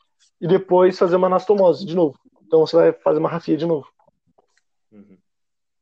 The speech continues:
Speaker 1: Tá. Aí o intestino grosso, ele é um pouco mais complicado. O intestino grosso, se tiver lesão e o paciente estiver instável, tu vai fazer que nem eu falei antes. O Hartmann.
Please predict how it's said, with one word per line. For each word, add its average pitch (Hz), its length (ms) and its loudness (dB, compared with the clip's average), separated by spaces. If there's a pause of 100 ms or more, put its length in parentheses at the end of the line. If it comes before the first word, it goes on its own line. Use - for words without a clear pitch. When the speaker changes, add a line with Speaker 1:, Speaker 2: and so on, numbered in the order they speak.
(1120)
Speaker 1:
Tá. 208 200 -10 (1120)
Aí 151 100 2
o - 20 2
intestino 180 400 0
grosso, 170 440 0 (280)
ele 208 80 0
é 165 40 4
um 160 60 0
pouco 180 220 -2
mais 202 100 -4
complicado. 175 560 -2 (2750)
O 165 60 -6
intestino 214 320 0
grosso, 190 360 2
se 233 460 -4 (200)
tiver 185 320 2
lesão 180 500 2 (100)
e 202 80 -4
o 160 40 -4
paciente 180 300 -2
estiver 175 220 0
instável, 190 760 0
tu 170 80 -4
vai 170 60 2
fazer 185 180 -4
que 185 100 -10
nem 185 100 -2
eu 190 60 -2
falei 202 260 2
antes. 160 360 -4 (640)
O - 60 -14
Hartmann. 175 500 -4